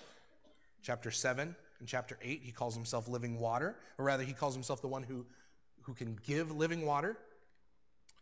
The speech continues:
the one to whom one might find such living water that they would never thirst again. And then in chapter eight, he calls himself the light of the world. He says that just as this temple can light up Jerusalem, I light up the world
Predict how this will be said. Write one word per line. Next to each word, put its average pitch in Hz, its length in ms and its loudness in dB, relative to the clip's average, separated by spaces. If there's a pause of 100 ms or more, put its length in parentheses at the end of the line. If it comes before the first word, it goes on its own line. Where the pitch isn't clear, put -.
(440)
the 139 80 0
one 147 200 6
to 151 160 2
whom 151 220 4
one 147 160 4
might 147 300 2
find 147 500 2
such 147 260 0
living 139 240 0
water 139 280 4
that 139 140 0
they 131 80 2
would 127 260 0
never 131 180 0
thirst 123 460 -2
again. 156 320 0 (380)
And 143 80 0
then 160 80 4
in 156 80 4
chapter 165 380 4
eight, 208 140 4
he 185 80 4
calls 190 180 4
himself 190 260 2
the 208 80 0
light 190 220 4
of 202 60 -2
the 196 40 2
world. 196 480 2 (600)
He 156 40 -4
says 156 220 4
that 165 80 0
just 165 240 4
as 202 140 4
this 180 160 2
temple 190 280 0
can 160 200 0
light 165 140 6
up 160 120 -2
Jerusalem, 143 560 -2
I 175 120 0
light 180 180 2
up 151 140 -4
the 139 60 -4
world 123 460 -4